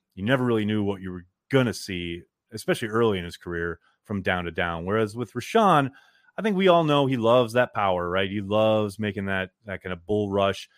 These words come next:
He has started to develop a few things off of it. He's done a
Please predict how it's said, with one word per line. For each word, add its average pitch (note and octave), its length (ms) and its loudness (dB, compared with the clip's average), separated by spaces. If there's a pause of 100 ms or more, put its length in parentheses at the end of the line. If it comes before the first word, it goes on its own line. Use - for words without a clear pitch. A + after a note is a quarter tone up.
(140)
He D3 160 -6
has C#3 240 2
started C3 300 -2
to A2 80 -8
develop G#2+ 380 0
a G2+ 40 -18
few A2 180 -10
things G2+ 280 -6
off F#2 220 -2
of F2 100 -12
it. F2+ 160 -2 (240)
He's G2+ 80 -10
done A2+ 120 -2
a F2 80 -8